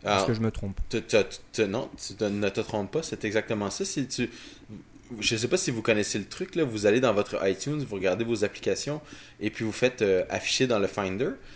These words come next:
Speaker 2: Eh bien, va, le, le Finder va vous afficher un fichier point I P A. Ça, c'est l'application telle que téléchargée par le App Store.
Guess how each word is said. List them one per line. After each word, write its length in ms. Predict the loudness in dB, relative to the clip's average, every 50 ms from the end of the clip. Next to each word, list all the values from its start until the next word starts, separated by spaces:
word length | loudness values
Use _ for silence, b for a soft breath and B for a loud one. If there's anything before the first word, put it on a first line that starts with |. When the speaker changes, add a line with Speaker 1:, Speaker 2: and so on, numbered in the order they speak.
| B B B B
Speaker 2:
Eh 100 | -4 0
bien, 180 | 2 4 4 8
va, 140 | 8 6 6 6
le, 300 | 4 4 6 6 6 4
le 80 | 2
Finder 260 | 0 0 0 0 0
va 140 | 2 2 2
vous 140 | 2 4 2
afficher 320 | 2 2 2 -4 -2 0
un 180 | 0 0 0 0
fichier 280 | -2 -2 -2 -2 -2 -2
point 280 | -4 -2 -2 -2 -2 -4 -6 -6
I 100 | -6 -4
P 240 | 2 6 6 8 8
A. 160 | 6 4 0 B B B B B B
Ça, 100 | -2 -2
c'est 140 | 0 2 6
l'application 680 | 6 6 6 4 0 2 2 2 2 0 -2 -2 -4 -4 0
telle 180 | 2 2 2
que 100 | 2 0
téléchargée 520 | 0 0 0 -2 -2 -2 -2 -4 -2 -4 -4
par 160 | -4 -2 -2
le 100 | -2 -2
App 140 | -2 -6 -8
Store. 240 | -6 -4 -4 -4